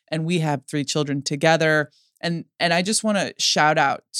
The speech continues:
to all the queer folks who have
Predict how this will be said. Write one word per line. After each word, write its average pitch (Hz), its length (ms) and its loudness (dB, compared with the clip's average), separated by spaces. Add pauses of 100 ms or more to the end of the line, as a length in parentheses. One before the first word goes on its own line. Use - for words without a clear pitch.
to 147 460 -6
all 165 100 0
the 180 100 -6
queer 175 280 -4
folks - 580 -4
who 160 240 -2
have 139 480 0